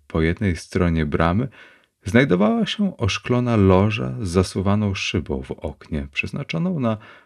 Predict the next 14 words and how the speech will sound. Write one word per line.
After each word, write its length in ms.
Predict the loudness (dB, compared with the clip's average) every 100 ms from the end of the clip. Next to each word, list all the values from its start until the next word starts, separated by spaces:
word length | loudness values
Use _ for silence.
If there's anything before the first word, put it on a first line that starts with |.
| _
loge 400 | 4 6 6 2 -4 -8
du 260 | -6 -2 -2
concierge. 800 | 0 -2 -2 -10 -12 -12 -12 -14 _ _ _ _ _ _ _ _ _ _ _ _ _
Przed 260 | 2 4 4
wejściem 600 | 4 4 2 -2 -4 -4 -8 -20 _ -6
podeszliśmy 640 | 0 0 2 0 0 -2
w 120 | -4
górę 280 | -2 2 2
ulicy. 640 | 0 -2 -2 -4 -8 -12 -12 -14 _ _ _ _
Dostaliśmy 520 | -4 2 4 4 2 0
się 360 | 0 0 -2
w 80 | -2
dół 260 | 0 0 2
zaułka, 560 | 2 4 2 0 -4